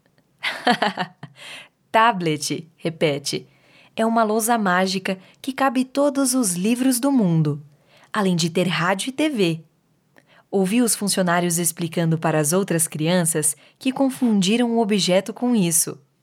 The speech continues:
Ana fica boquiaberta. "Uau!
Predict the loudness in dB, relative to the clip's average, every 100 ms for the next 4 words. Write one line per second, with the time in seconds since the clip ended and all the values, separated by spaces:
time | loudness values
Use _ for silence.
0 | _ _ _ _ _ -4 0 0 -2 -4
1 | -2 -2 -2 -2 0 0 -2 -8 -8 _
2 | _ _ _ _ _ _ _ -6 -2 0
3 | 0 0 -2 -6